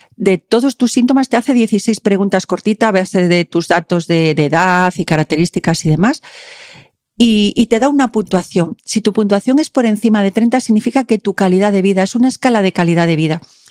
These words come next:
indica que tu calidad de vida es mala y que, oye, deberías valorar algún tratamiento que no tiene que ser hormonal, ¿eh? O sea, aviso que cuando estoy hablando de tratamiento de la menopausia, estoy hablando de más cosas que de las hormonas. Es, es simplemente cuidarse. Pues entonces tú puedes optar por diferentes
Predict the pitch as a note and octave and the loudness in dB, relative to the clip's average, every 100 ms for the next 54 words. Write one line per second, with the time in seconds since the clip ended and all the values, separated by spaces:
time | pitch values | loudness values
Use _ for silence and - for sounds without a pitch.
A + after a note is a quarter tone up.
0 | - A3 A#3+ C4+ C4 A#3+ A#3 G#3+ A3 A3 | -4 -2 0 0 0 0 0 2 2 2
1 | G#3+ G3+ G3+ G#3 G#3 A3 - - _ - | 0 0 0 0 2 -2 -4 -16 _ -4
2 | A#3+ - A3 G#3 F#3+ G#3 A#3 B3 A3+ G#3 | -2 0 0 2 2 0 0 0 0 0
3 | A3+ C4+ - G#3 A3+ B3+ C4 A3 A#3 A3+ | -2 -4 -2 0 0 0 0 0 0 -2
4 | F3+ G#3 B3+ E4+ C4 G3+ - F3+ E3 E3 | -2 0 0 2 0 0 -2 -2 0 0
5 | F#3 C#4 E3 A#3 D4+ - _ - F3 D#3+ | 0 0 2 -2 -2 -18 _ -4 -2 -2
6 | - F3 B3+ - E3+ - D#3 E3 E3+ - | -2 -2 -2 -2 -4 -2 -2 -2 -2 -2
7 | B3+ D4 C#4+ A3+ A3 G3+ G3 F#3 F3 D#3+ | 0 2 0 -2 -2 0 0 0 0 0
8 | F#3 A3 C#4 G#3 F#3+ A3 B3 F#3+ F#3+ - | -2 -2 -2 0 0 0 0 0 -2 -2
9 | G#3 G3 C4+ - - - - - G3+ F#3+ | -4 0 -2 -4 -14 -20 -8 -2 0 2
10 | E3 - D#3+ G3 C4 E3 D#3 - _ - | 0 -2 -4 0 0 -2 -6 -16 _ -4
11 | F#3 - F#3+ A3 G#3+ G#3+ G#3+ B3 A3 F#3+ | -2 -2 -4 -4 -2 0 0 -2 -2 -2
12 | E3 - G3 - - - - - A3 A3 | -2 -6 -16 -18 -20 -20 -6 -2 0 0
13 | C4 D4 D4 B3+ C4 B3+ - B3+ - F3+ | 0 -2 -2 -2 0 -2 -2 -2 -2 -4
14 | F3+ - F#3+ G#3 A#3 A3+ - | -2 0 0 0 0 -2 -4